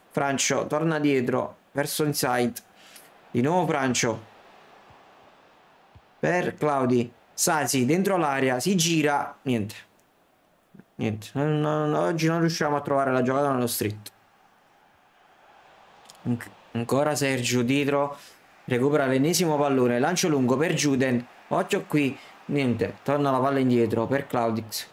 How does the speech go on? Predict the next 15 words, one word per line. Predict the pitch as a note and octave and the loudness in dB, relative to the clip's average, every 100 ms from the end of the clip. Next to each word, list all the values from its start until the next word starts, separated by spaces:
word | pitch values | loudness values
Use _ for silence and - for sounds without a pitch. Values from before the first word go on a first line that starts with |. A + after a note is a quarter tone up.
| - - | -20 -6
Dadde | C3+ C3 A#2 B2+ A#2+ - - _ _ _ - - | -2 0 0 -2 -2 -10 -20 _ _ _ -16 -4
per | C3+ | -4
Francio. | - C3+ B2+ A#2 B2+ - - _ _ _ _ _ _ _ _ _ _ _ _ _ _ _ _ _ _ _ _ - - - - - - - | -2 -2 0 0 -2 -4 -10 _ _ _ _ _ _ _ _ _ _ _ _ _ _ _ _ _ _ _ _ -20 -20 -20 -20 -20 -20 -14
Di | - A2 | -4 0
nuovo | C3 B2+ | 0 2
dietro, | A#2+ A2+ G#2+ A2 - | 4 4 2 0 -4
cercano | - A#2+ - A#2+ | -8 -6 -2 0
di | A#2+ | 2
rimpostare | B2 A#2+ A#2+ - C#3+ | 0 0 -2 0 0
l'azione, | C3 - B2 A#2 A2+ | -2 -2 2 2 2
perdono | G#2+ D3+ C#3+ C3+ | 0 -2 0 0
palla | D#3 E3+ D3+ C#3+ | 0 2 2 0
ma | C3+ | -2
c'è | C3+ B2+ | -2 -4
fallo. | - G#2 G2+ G2 | -4 -4 -2 -6